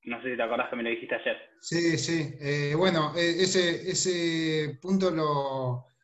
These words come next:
Speaker 2: eh, empecé a ser consciente un día cuando dije, "Bueno, a ver cuántos gastos tengo,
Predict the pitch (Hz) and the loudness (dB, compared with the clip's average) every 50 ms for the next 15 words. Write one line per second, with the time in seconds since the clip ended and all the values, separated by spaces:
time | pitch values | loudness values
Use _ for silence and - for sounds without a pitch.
0 | _ _ _ _ _ _ _ - 139 135 135 131 131 131 139 - 170 151 - 165 | _ _ _ _ _ _ _ -12 -8 -6 -4 -2 0 0 0 -2 -4 -2 -2 -4
1 | 170 - - 156 151 131 - 170 185 190 190 190 190 196 196 196 - - - _ | -4 -2 -2 -2 0 0 0 0 0 0 2 2 2 2 2 0 -4 -10 -18 _
2 | _ _ _ _ _ _ - 156 160 160 170 190 196 196 196 185 - 156 147 147 | _ _ _ _ _ _ -4 -2 -2 0 2 4 6 6 6 6 4 2 2 2
3 | 156 147 127 156 160 170 165 156 147 156 160 160 - 175 175 175 175 160 165 160 | 0 0 0 0 0 0 0 0 0 0 0 -2 -2 -4 -4 -2 -2 -2 -2 -2
4 | - 165 143 123 139 156 147 127 123 120 113 | -4 -6 -4 -2 0 0 0 0 0 -2 -4